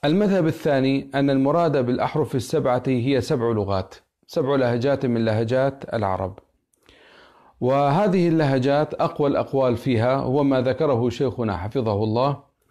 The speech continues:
قال: "هي لغة قريش وهذيل وتميم وأزد وربيعة وهوازن وسعد بن بكر". هذين المذهبين هما أقوى المذاهب في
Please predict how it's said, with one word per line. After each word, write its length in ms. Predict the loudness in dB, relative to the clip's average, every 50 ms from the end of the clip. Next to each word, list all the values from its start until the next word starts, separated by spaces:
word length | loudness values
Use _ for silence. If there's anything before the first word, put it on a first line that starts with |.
| _ -20 -20 -20 -20 _ _ _ _ _ _ -4
قال: 200 | -2 0 0 2
"هي 340 | 2 2 2 2 2 2 2
لغة 300 | 2 2 2 0 0 -2 -4 -4
قريش 680 | -2 0 2 2 2 0 0 -2 -6 -12 -14 -18 -20 _ _ _ -4
وهذيل 840 | -2 0 0 2 0 2 2 2 2 2 0 0 -2 -4 -8 -10 -16 -20 _ -20 -12 -6
وتميم 800 | -4 -4 -2 0 0 2 2 2 2 2 2 0 0 -2 -6 -10 -20 _ _ _ _ _ _ -20 _ _ _ -4
وأزد 840 | -2 0 2 2 2 2 2 2 2 0 0 -2 -4 -4 -6 -6 -8 -8 -16 _ -6
وربيعة 880 | -2 0 0 2 2 2 2 2 2 2 2 2 2 2 0 -2 -4 -4
وهوازن 920 | -4 -2 0 0 0 2 2 2 2 2 2 2 2 0 0 0 -2 -4 -6 -8 -4
وسعد 540 | -2 -2 -2 0 0 0 0 2 2 0 0
بن 420 | 0 0 0 0 0 -2 -4 -6 -10 -8
بكر". 340 | -6 -6 -6 -4 -6 -8 -8 -8 -12 _ _ _ _ _ _ _ _ _ _ _ _ _ -20 -20 -20 -20 -20 -20 -20 _ _ _ _ _ _ _ _ _ _ _ _ -4
هذين 460 | -2 0 2 2 2 2 2 4 4 4
المذهبين 600 | 4 2 2 2 2 0 0 2 2 2 2 2
هما 320 | 2 2 2 2 2 0
أقوى 220 | -2 -2 -2 0
المذاهب 440 | 0 2 2 2 2 2 2 0 -2
في 400 | -2 -2 -2 -2 0 0 -2 -6